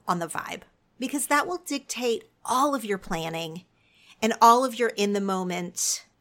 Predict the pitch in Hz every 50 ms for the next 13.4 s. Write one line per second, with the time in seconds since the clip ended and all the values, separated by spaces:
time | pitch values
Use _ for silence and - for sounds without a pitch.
0 | - - - 190 185 185 - - 185 175 170 165 165 170 170 - - 170 165 165
1 | 170 170 180 170 165 170 170 170 - - - 196 196 190 175 180 175 - - -
2 | 226 226 233 233 - 320 320 277 196 185 - _ _ _ _ _ _ _ _ _
3 | _ - - 285 330 339 320 320 330 294 254 - 247 226 233 233 - - 220 202
4 | 202 - - - - 208 185 180 180 196 185 165 170 160 180 196 202 202 202 202
5 | 196 190 - - - - _ _ - - _ _ _ _ _ _ _ _ - 208
6 | 202 202 190 - - 202 190 185 180 180 180 - 190 180 175 175 175 - 180 175
7 | 170 170 170 170 - - - 190 185 - - 196 180 165 - - - 180 180 175
8 | - 180 170 165 165 165 160 160 - _ _ _ _ - 180 - 190 185 240 233
9 | - - - - - 73 - - - - _ _ _ _ - - 175 214 226 -
10 | 226 - 185 165 165 - 175 170 170 175 185 180 185 180 185 202 226 - 247 214
11 | 151 - - 143 143 139 - - - _ - 175 175 180 185 190 196 190 196 196
12 | 185 - 190 196 190 208 233 240 - - - - - - 175 170 196 214 208 185
13 | 170 170 - - 175 170 175 175